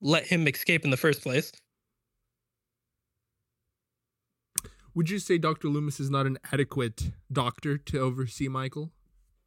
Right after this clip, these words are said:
Speaker 1: Has anyone even checked this guy's credentials? Is he a doctor? I, I never saw, I don't know about you. I never saw a license, you know. It was,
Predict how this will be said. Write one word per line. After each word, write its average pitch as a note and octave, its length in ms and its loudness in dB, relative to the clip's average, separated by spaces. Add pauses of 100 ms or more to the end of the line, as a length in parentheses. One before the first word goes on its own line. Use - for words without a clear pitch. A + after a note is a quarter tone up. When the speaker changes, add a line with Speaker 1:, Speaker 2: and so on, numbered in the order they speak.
(1600)
Speaker 1:
Has F#3+ 100 -4
anyone G#4+ 280 2
even F4 180 0
checked A#3 220 0
this C4+ 100 0
guy's A#3 220 0
credentials? E3+ 560 0
Is A3 160 4
he G4+ 120 8
a D#4+ 40 6
doctor? F#4+ 340 4 (560)
I, C#4+ 180 4
I A3 160 4
never F#3+ 220 2
saw, F3 180 6
I A3+ 160 4
don't F#3+ 100 4
know E3+ 60 4
about D#3 180 4
you. E3 220 6
I G3 140 4
never F#3+ 160 4
saw E3 180 4
a C#3+ 60 2
license, C#3 540 0
you C#3+ 180 -6
know. D3+ 300 0
It D#3+ 80 0
was, D#3 160 -4